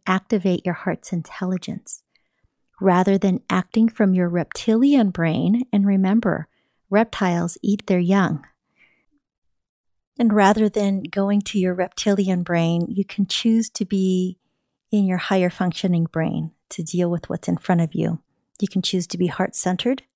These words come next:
dealing with life and situations as it arises through the intelligence of the heart.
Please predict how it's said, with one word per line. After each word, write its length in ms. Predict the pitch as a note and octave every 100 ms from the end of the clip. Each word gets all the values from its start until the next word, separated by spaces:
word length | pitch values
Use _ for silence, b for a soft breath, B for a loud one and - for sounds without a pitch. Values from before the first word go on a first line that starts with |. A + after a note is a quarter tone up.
| _
dealing 380 | F3 F#3+ F#3+ F#3+
with 180 | F3+ -
life 300 | F3+ F#3+ -
and 100 | B3
situations 960 | - A3+ - F#3 E3+ - E3+ E3 - -
as 300 | F3+ F3+ G3
it 80 | C4
arises 720 | G3 E3+ D#3 D#3+ - B3 B3+ - _ _ _
through 160 | - B3
the 120 | C4
intelligence 760 | A3+ - F3+ F3 F3+ F3 - -
of 180 | F3 D3+
the 60 | E3+
heart. 460 | - - - -